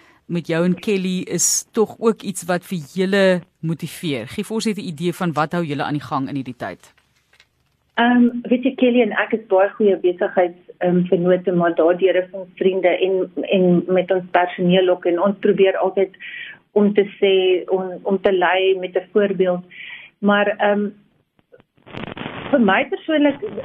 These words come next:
Speaker 2: dink ek is dit baie goed dat jy gee sonder om terug iets terug te verwag en jy moet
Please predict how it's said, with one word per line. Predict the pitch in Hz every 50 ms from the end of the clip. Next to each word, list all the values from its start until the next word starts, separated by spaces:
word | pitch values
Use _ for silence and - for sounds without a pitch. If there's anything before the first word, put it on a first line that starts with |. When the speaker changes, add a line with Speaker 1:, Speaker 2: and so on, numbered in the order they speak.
| - 202
Speaker 2:
dink | 220 226 233 247
ek | 262 262
is | 262 -
dit | - 254 - -
baie | 196 196 240 320 - -
goed | - 277 -
dat | 262 247 254
jy | - 233 226 220 - -
gee | 254 247 240 233 226 233 -
sonder | 262 262 254 285 277
om | 262 233 226 226
terug | 226 226 220 - - - -
iets | 254 233 - - -
terug | - 226 220 220 -
te | 247 233 -
verwag | 226 202 175 180 175 175 175 -
en | 220 208 214
jy | 220
moet | 220 220 220 220